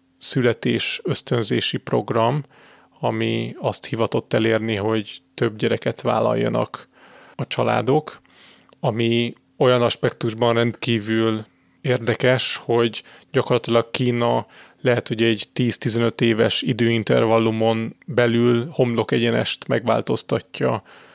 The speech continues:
a születés szabályzással, vagy a születéssel kapcsolatos, népességgel kapcsolatos politikáját.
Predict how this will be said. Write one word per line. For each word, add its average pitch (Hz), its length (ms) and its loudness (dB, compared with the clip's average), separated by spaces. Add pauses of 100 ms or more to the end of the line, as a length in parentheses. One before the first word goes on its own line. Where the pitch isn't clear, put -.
(220)
a 110 360 0
születés - 760 -2
szabályzással, 113 920 0
vagy 113 100 -2
a 113 40 -2
születéssel 113 640 -2
kapcsolatos, - 840 -4
népességgel 117 600 -2
kapcsolatos - 520 -4
politikáját. - 880 -8